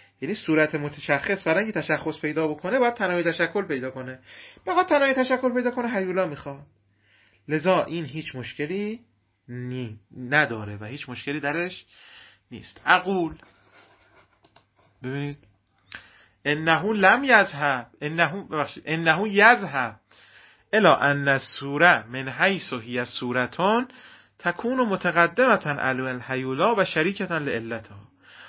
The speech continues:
آقا، صورت از آن جهت که صورت هست متقدم است بر هیولا و شریکة العله است برای هیولا. و من حیث هی متشخصة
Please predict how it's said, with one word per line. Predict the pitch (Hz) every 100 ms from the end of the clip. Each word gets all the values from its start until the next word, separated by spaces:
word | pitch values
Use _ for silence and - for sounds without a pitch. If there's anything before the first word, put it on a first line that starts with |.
| - -
آقا، | 175 165
صورت | - - 135 143 175 143
از | 120
آن | 120 117
جهت | 113 110 110 110
که | -
صورت | 110 - 113 113 110 -
هست | 156 139 - 113
متقدم | 107 104 101 - 104
است | 101 101 -
بر | 104 104
هیولا | 110 110 151 185
و |
شریکة | 156 123 113 110 113
العله | 117 113 135
است | -
برای | 117 117
هیولا. | 101 - - _ _ _ _ _ - - - - - - -
و | 135
من | 147
حیث | 131 180 226 165 123 98 - _ _ _ _
هی | 131 131
متشخصة | 131 127 123 - 123 - 127 123 117 175 180 120